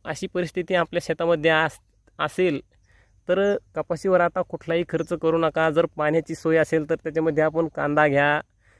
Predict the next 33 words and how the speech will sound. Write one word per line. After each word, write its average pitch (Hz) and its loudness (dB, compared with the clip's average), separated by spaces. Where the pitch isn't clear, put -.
टोळ 160 0
कांदा 160 2
घ्या 151 2
किंवा 160 0
मग 156 0
आपण 156 0
हरभरा 151 2
वगैरे, 156 4
गहू 147 2
वगैरे 151 0
पिकांची 151 -4
पेरणी 147 -2
करा. 123 2
अशा 147 -4
पद्धतीनं 185 -2
आपण 190 0
कापसावर 165 0
आता 165 2
जास्त, 151 -2
अ, 151 -6
खर्च 143 -2
करू 160 2
नका, 160 2
कारण 156 2
यानंतर 156 0
बोंडअळीचा 151 0
प्रॉब्लेम 147 2
आहे. 147 0
त्याच्यानंतर, 170 4
अ, 143 -8
आणखीनसुद्धा 147 0
समस्या 165 -4
कापसाच्या 156 -6